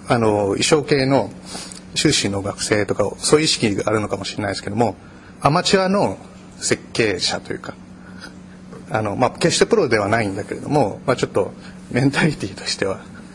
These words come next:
まあ、自分も建築家だみたいな感じ。あの、そういう気分をちょっと延長したかったなっていうのも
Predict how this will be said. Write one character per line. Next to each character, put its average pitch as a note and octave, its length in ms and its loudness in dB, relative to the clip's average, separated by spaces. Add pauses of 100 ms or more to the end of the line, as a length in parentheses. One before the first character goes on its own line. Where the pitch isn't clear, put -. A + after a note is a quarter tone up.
(360)
ま C3+ 100 -2
あ、 - 20 -4
自 G2+ 100 -4
分 G2+ 180 -4
も F#2 220 -8
建 G2 140 -6
築 - 200 -6
家 G#2 80 2
だ - 120 -2
み - 60 -10
た - 140 -14
い - 60 -16
な - 60 -20
感 - 200 -18
じ。 - 160 -14 (1200)
あ D3+ 60 -4
の、 C3 60 0
そ F3 180 2
う F3 40 2
い E3+ 320 2
う E3 60 -2
気 D#3+ 240 -4
分 G#2+ 280 0
を F#2+ 60 -4
ち - 120 -6
ょ - 20 -12
っ - 20 -14
と G#2+ 80 2
延 A#2+ 100 4
長 C3 140 4
し - 60 0
た B2+ 80 4
か G#2 100 2
っ - 60 -10
た - 80 -4
な D#3+ 80 0
っ D3 40 -8
て - 60 -2
い G2+ 60 2
う - 20 -4
の G2 60 -12
も - 40 -16